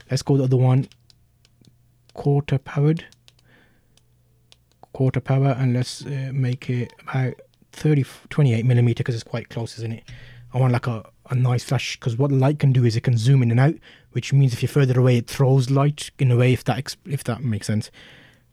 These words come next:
Okay, let's go twenty-eight. Okay, so actually, you know what? Let me do this on something so you can see. Okay,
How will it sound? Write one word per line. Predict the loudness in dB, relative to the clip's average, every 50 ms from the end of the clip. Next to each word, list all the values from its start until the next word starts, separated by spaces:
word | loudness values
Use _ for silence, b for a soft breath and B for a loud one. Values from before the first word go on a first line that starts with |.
| _ _ -20
Okay, | -10 -6 -6
let's | -4 -4 -6 -6
go | -6 -6 -6
twenty-eight. | -2 0 0 2 2 2 2 2 0 0 -4 -12 b b b b b b b b b b b b -20 -20 -20 -18
Okay, | -10 -8 -6 -6 -6 -8 B B B B B B B
so | -16 -14 -6 -4 -2 0 2 0 0 0 -2 -8 -16 b b b b -6
actually, | -6 -6 -6 -4 -2 0
you | 2
know | 4
what? | 2 2 0 -4 -8 -18 -20 _ _ -2
Let | 0 2 2
me | 2
do | 2 2 0
this | 0 0 -2 -2
on | 0 2 2 2 0 -2 _ -14
something | -12 -4 0 0 2 2 0 -4 -8 -8 -8 -10
so | -8 -6 -6 -6
you | -6
can | -4 -6 -6
see. | -6 -6 -6 -4 -4 -4 -4 -6
Okay, | -6 -4 -4 -4 -4